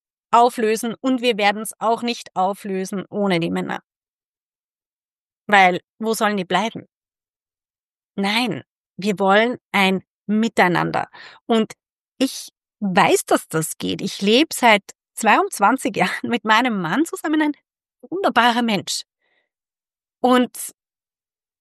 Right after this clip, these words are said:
da ist nix Patriarchales an ihm mehr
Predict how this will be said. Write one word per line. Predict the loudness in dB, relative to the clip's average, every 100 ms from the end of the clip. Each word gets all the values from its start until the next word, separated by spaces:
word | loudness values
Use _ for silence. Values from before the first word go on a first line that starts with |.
| _ _ _ _ _ _ -6
da | 2 2
ist | 2 -2
nix | 0 -2 -6 -12 _
Patriarchales | -2 0 0 -2 -2 0 2 4 0 -2 -12 -18 _ _
an | 0 0 -4 _
ihm | -2 0 0 -2 -8 _ _ _ _ _ _ _ _ _ _ _ _
mehr | 2 4 4